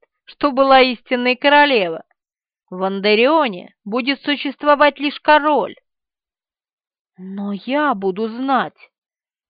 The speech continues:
тихо прошептала Хел, неверяще глядя на изменившуюся верховную жрицу. От Алартиан веяло безумием и обжигающим ветром,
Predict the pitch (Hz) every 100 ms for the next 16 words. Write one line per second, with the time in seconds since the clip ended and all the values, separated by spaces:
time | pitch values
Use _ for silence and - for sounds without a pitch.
0 | - 247 311 202 202 196 247 - 247 247
1 | 262 320 214 - _ _ _ _ _ 320
2 | 339 330 370 294 233 262 233 285 262 269
3 | 269 269 247 285 330 381 - 247 - 269
4 | 294 330 285 285 320 349 339 214 - 175
5 | _ _ _ _ _ _ _ _ 165 202
6 | 202 202 - 202 247 294 190 _ _ _
7 | 196 196 254 269 277 240 294 285 381 349
8 | 220 180 - 220 _ 196 208 208 202 214
9 | 285 277 - 277 262 294 349 - 196